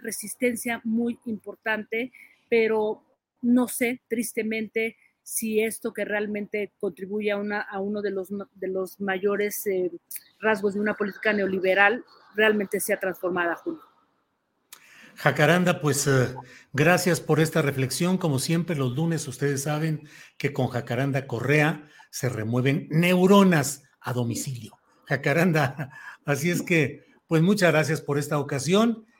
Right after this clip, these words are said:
Speaker 2: y estaremos atentos al próximo lunes, Jacaranda.
Speaker 1: Al contrario, gracias a ti, querido Julio. Perdón por el internet que andaba ahí medio lentito,
Speaker 2: No,
Speaker 1: atorado.
Speaker 2: y yo que me, y yo que me permití hacerte una broma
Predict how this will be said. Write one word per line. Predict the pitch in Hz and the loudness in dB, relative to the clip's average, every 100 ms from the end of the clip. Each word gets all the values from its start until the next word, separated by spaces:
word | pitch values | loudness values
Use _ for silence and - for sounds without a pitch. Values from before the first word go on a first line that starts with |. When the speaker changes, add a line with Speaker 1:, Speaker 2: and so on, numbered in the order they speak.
| - | -6
Speaker 2:
y | |
estaremos | 127 139 131 139 | -6 -4 -4 -4
atentos | 123 127 127 127 127 - - _ - | -4 -4 -4 -4 -8 -8 -18 _ -12
al | 117 | -10
próximo | - 123 123 123 113 | -8 -8 -6 -6 -6
lunes, | 110 110 104 101 - | -8 -10 -10 -14 -14
Jacaranda. | 117 - 101 101 92 _ _ _ _ | -14 -14 -14 -14 -18 _ _ _ _
Speaker 1:
Al | 226 220 | -8 -4
contrario, | 240 233 269 269 262 | -2 4 6 6 6
gracias | 277 277 285 | 4 2 -4
a | |
ti, | 285 | -4
querido | - 269 233 | -2 0 0
Julio. | 262 254 | 0 0
Perdón | 254 269 262 | 0 -4 -4
por | 277 | -6
el | 226 | -6
internet | 208 214 226 - | -8 -10 -10 -8
que | |
andaba | 226 214 220 | -8 -6 -6
ahí | 220 | -6
medio | 220 214 196 | -6 -6 -6
lentito, | 185 180 170 - - 180 156 _ - - | -4 -4 -6 -10 -12 -10 -12 _ -20 -2
Speaker 2:
No, | 185 214 | 6 8
Speaker 1:
atorado. | 247 - | 8 4
Speaker 2:
y | 170 | 0
yo | 139 175 | 2 2
que | 175 | 2
me, | 175 160 160 - | 2 2 -2 -10
y | 143 | -4
yo | 175 | -2
que | 185 | 0
me | 175 | 0
permití | 160 151 147 151 | 0 -2 -2 -2
hacerte | 165 165 151 170 | -4 -2 -4 -4
una | 170 | -4
broma | 160 180 170 160 | -2 -2 -2 -4